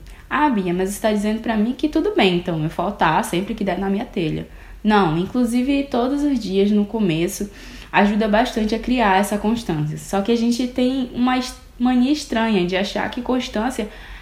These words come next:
é criar uma rotina perfeita, mas isso não existe. Eu não sou perfeita, você não é, não somos. A constância se cria nesses altos e baixos, não é uma linha reta. Constância e limite andam lado a lado. E a gente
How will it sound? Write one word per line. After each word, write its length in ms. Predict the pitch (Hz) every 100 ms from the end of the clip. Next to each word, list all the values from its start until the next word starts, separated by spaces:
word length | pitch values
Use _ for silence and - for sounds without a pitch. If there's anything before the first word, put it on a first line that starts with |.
| -
é 80 | 277
criar 460 | 277 294 285 285 285
uma 120 | 294
rotina 360 | 294 294 294 285
perfeita, 500 | 302 302 262 214 202
mas 220 | 226 247
isso 200 | 302 339
não 60 |
existe. 560 | 339 339 277 277 - 202 - -
Eu 120 | 240
não 80 | 294
sou 160 | 330 320
perfeita, 540 | 302 294 233 226 233
você 320 | 214 214 214
não 240 | 240 254 220
é, 280 | 208 208 214 - - -
não 160 | 247 277
somos. 600 | 302 247 220 208 214 - - - - -
A 100 | 247
constância 520 | 240 262 285 277 294
se 160 | 285 277
cria 640 | - 233 254 294 233 202 - - -
nesses 320 | 240 254 254
altos 360 | 254 254 277 269
e 60 |
baixos, 600 | 302 247 220 233 - 170
não 160 | 208 247
é 60 |
uma 160 | 349 381
linha 180 | 311 262
reta. 540 | 214 165 151 - 151 -
Constância 540 | - 240 240 262 277 294
e 60 |
limite 600 | 240 202 220 - - - - -
andam 340 | 254 285 285
lado 220 | 254 240
a 60 | 277
lado. 340 | 302 - -
E 20 |
a 100 | 247 233
gente 640 | 240 262 294 - 196